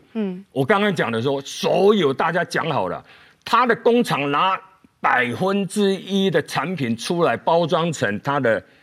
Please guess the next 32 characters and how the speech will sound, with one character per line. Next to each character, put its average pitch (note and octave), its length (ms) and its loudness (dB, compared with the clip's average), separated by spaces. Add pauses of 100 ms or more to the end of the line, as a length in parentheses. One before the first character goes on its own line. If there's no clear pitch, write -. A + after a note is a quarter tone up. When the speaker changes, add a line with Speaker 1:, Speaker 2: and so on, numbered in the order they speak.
(400)
Speaker 2:
品 C3+ 140 2
牌， G#2 240 0 (180)
Speaker 1:
嗯。 G3+ 300 -4 (300)
Speaker 2:
然 G2+ 160 -2
后 B2+ 140 0
丢 D#3 180 4
给 A2+ 180 0
这 G2 120 -4
个 G2+ 120 -2
卖 F#2 240 -6
场。 - 160 -14 (200)
Speaker 1:
嗯。 F#3 320 -10 (240)
Speaker 2:
这 D#4+ 100 0
个 C#4 80 4
卖 C4+ 240 2
场 A#2+ 260 -2
哈， A#2 200 0
你 B2 120 2
只 C#3 80 -4
要 D#3+ 80 2
放 F#3 600 -2
对 C3+ 280 0
地 B2 280 -4
方 F#2+ 340 -8
啊， C2+ 100 -16 (480)
就 D4+ 120 2
有 E3 180 6
对 F3 240 2
的 D3 80 4
人 G2 240 0
来 E2+ 180 -4
买。 F#2 200 -6